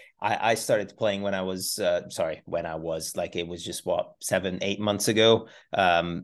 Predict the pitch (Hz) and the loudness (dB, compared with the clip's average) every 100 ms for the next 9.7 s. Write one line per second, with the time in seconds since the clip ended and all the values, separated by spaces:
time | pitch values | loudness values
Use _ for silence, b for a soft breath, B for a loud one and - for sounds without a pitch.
0 | - 95 90 - 101 98 101 98 101 101 | -2 2 2 0 -6 -2 -2 0 0 0
1 | 98 104 98 107 104 98 95 - 98 - | 0 -4 0 0 2 0 0 -6 -6 0
2 | 92 87 107 92 - 107 90 82 87 85 | 0 4 4 2 4 4 4 2 2 2
3 | - 82 87 92 85 90 - 92 90 98 | -2 -8 -6 -4 2 2 4 2 2 0
4 | 87 - 95 92 87 - 107 90 - 87 | 0 -2 0 0 -2 -2 0 0 4 2
5 | 85 87 87 85 92 92 - 92 - 107 | 4 -2 0 2 4 4 2 0 2 0
6 | 95 98 92 85 95 92 92 92 98 92 | 0 0 0 2 2 2 0 0 0 2
7 | 92 92 95 92 95 92 95 90 90 95 | 0 0 0 -2 -4 -2 0 2 0 2
8 | 90 90 101 - 92 - 90 95 85 90 | 0 2 0 -2 -12 -8 0 2 2 -2
9 | 90 87 101 - - - | -2 0 0 0 -4 -4